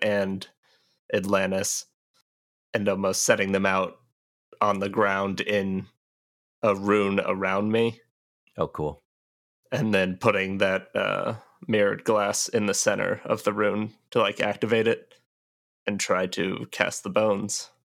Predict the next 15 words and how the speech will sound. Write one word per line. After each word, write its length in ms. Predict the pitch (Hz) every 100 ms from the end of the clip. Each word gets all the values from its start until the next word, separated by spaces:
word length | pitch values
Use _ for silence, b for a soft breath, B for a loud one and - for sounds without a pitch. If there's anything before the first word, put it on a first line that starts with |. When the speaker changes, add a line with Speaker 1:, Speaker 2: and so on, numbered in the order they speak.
| _ _ -
Speaker 2:
Okay, 500 | 120 - 135 180 131 -
roll 300 | 104 120 170
it. 220 | 156 - - B B B -
Plus 280 | 127 -
weird. 400 | 123 135 139 92 B B B -
Speaker 1:
It's 260 | - - -
plus 260 | - 139 -
sharp, 460 | - 107 170 -
surprisingly. 800 | - - 92 - - - 58 - - -
Speaker 2:
Plus 240 | 131 123
sharp, 540 | - - 127 120 - - _ _ b b
surprisingly. 760 | - - 87 110 104 110 101 104 - - b b b _ -
Speaker 1:
That 160 | 110 107
is, 300 | 160 110 -
yeah. 300 | 135 127